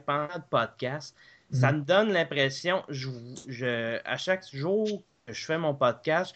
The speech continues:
Speaker 1: j'ai toujours l'impression d'échanger toujours avec eux. J'ai toujours l'impression
Speaker 2: Mhm.
Speaker 1: que, euh, je vais toujours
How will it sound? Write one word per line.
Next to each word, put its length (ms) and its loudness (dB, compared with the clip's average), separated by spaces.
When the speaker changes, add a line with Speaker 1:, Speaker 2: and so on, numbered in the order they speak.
Speaker 1:
j'ai 120 -8
toujours 240 2
l'impression 460 2
d'échanger 460 2
toujours 300 -2
avec 340 2
eux. 160 2
J'ai 160 -6
toujours 300 0
l'impression 640 4
Speaker 2:
Mhm. 40 -2
Speaker 1:
que, 380 6
euh, 480 10
je 200 -2
vais 120 6
toujours 380 -2